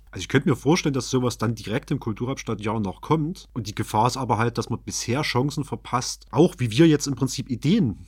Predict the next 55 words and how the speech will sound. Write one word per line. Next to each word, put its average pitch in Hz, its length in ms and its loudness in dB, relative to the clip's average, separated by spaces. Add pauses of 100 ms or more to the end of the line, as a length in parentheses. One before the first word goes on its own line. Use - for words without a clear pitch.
(220)
irgendwo 101 380 -4
einzubringen. 98 560 -6
Man 98 80 -2
muss 120 140 2
sich 131 140 -2
ja 120 80 -2
nicht 120 120 -2
immer 117 160 -4
zwingend 120 340 -4
was 101 140 -8
fördern 165 320 0
lassen 151 220 -4
und 127 80 -2
das 113 120 -6
selber 123 240 -2
auf 113 120 -8
die 107 80 -4
Beine 123 320 -4
stellen, 139 320 -4
aber 104 180 -6
wenn 104 80 -2
man 104 140 -4
weiß, 110 220 -4
es 95 120 -10
gibt - 260 -4
das, 131 280 -4
dann 90 120 -10
gibt's - 240 -14
auch 107 60 -12
Stellen, 113 220 -2
die 110 100 -2
man 98 120 -4
anschreiben 113 520 -6
kann 117 220 -4
und 104 180 -10
kann 107 160 -6
sagen, 98 300 -6
ich - 100 -10
hätte 107 140 -8
eine 107 80 -4
Idee, 123 440 -2
könnt 110 220 -4
ihr 107 80 -6
mit 104 140 -6
der 95 120 -4
Umsetzung 123 460 -2
da 98 160 -6
irgendwas 101 460 -8
anfangen 98 480 -6
oder 92 180 -10
mir 95 240 -8
Bescheid 98 400 -10
sagen. 92 300 -12
Ja, 117 100 -6
ja. 95 200 -8